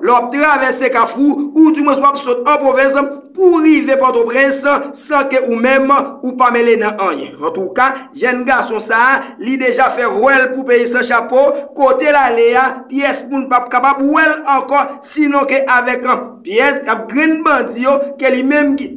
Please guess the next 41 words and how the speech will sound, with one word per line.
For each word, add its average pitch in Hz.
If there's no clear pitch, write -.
ki 269
deja 240
fè 233
wout 320
pou 311
li, 370
alòske 247
li 269
pral 214
fè 220
yon 190
sèl 196
ansanm 180
avèk 143
yo. 143
An 349
tou 370
ka, 311
madame, 302
madmwazèl 277
e 277
mesye, 269
se 294
sa 285
ke 254
nou 240
konnen. 196
La, 269
tout 302
moun 247
konnen, 240
kote 269
ke 262
li 262
ye 226
a, 262
li 269
deja 240
pran 226
Bwakale. 175
Lòt 330